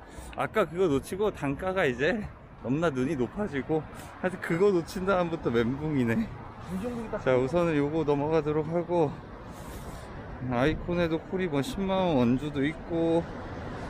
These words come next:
역삼에서 원주 십만 원, 다산, 성수동에서 다산 육만 원, 엄청 크다. 평택 고덕 삼만 원, 아, 육, 칠만 원. 단가 좋은 콜 맞네요. 근데 지금 전체적으로 콜 단가가 좋겠죠? 저만 이러고 있겠죠?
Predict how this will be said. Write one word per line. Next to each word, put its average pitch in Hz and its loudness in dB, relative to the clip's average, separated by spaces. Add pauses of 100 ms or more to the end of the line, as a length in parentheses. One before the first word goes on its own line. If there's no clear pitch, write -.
(100)
역삼에서 156 2
원주 135 2
십만 170 -2
원, 170 0 (1000)
다산, 147 2
성수동에서 202 2
다산 156 0
육만 139 2
원, 143 2
엄청 175 -4
크다. 123 2 (480)
평택 220 0
고덕 147 0
삼만 175 -2
원, 180 2 (100)
아, 120 4
육, 123 2 (260)
칠만 196 2
원. 185 0 (480)
단가 143 2
좋은 156 2
콜 143 2
맞네요. 131 4
근데 170 2 (540)
지금 180 2
전체적으로 208 2
콜 247 2
단가가 311 0
좋겠죠? 135 0 (840)
저만 170 4
이러고 160 2
있겠죠? 139 2